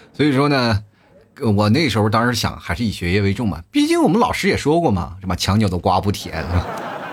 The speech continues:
当然了，我们要现在回想起来，那个时候就根本不叫什么恋爱，对吧？我们那个岁数懂啥呀？你去想想，十五六、十六七啥的，那不，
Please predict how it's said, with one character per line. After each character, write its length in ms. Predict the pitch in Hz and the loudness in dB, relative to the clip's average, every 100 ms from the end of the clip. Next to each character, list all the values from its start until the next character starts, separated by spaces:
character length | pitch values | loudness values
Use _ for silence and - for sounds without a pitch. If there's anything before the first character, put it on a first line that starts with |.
| - - - - - - - - - - - - - - - - - - - 359 262 - - 220 214 208 196 - - - - - | -14 -14 -14 -14 -14 -16 -16 -16 -16 -16 -18 -18 -20 -20 -20 -20 -20 -20 -20 -20 -20 -20 -18 -16 -16 -18 -18 -20 -20 -20 -20 -10
当 140 | - 208 | -2 0
然 100 | 175 | 2
了， 140 | 117 | 2
我 220 | 110 101 | 2 2
们 100 | 90 | 2
要 140 | 139 254 | 2 2
现 140 | 269 | 2
在 60 | 262 | 0
回 160 | - | 2
想 160 | 131 160 | 2 2
起 160 | - 90 | 0 0
来， 80 | 92 | 2
那 140 | 196 | 2
个 80 | 156 | 0
时 220 | - 95 | 0 0
候 140 | 113 | 0
就 120 | 113 127 | -2 0
根 160 | 202 | 2
本 160 | 262 131 | 2 0
不 100 | 87 | 0
叫 120 | 95 | 0
什 120 | 85 | 0
么 80 | 87 | 0
恋 180 | 87 95 | 0 -2
爱， 260 | - 85 - 87 | -2 -6 -6 -4
对 100 | 95 | -2
吧？ 100 | 82 | -2
我 220 | 82 95 | 0 2
们 100 | 92 | 4
那 80 | 233 | 4
个 100 | 214 | 2
岁 180 | 254 202 | 0 0
数 180 | 170 - - | -2 -4 -4
懂 160 | 98 87 | -4 -4
啥 220 | - - | -6 -4
呀？ 100 | 110 | -2
你 180 | 92 85 | 0 -2
去 160 | - | -2
想 140 | 107 101 | -2 0
想， 140 | 85 | -2
十 160 | - 98 | -4 -4
五 80 | |
六、 180 | 90 110 | -2 -2
十 140 | 90 82 | -2 -2
六 140 | 107 | -2
七 260 | 101 - 113 | 0 -2 -4
啥 180 | 76 | -8
的， 160 | 78 76 87 | -10 -10 -6
那 100 | |
不， 100 | 95 | -4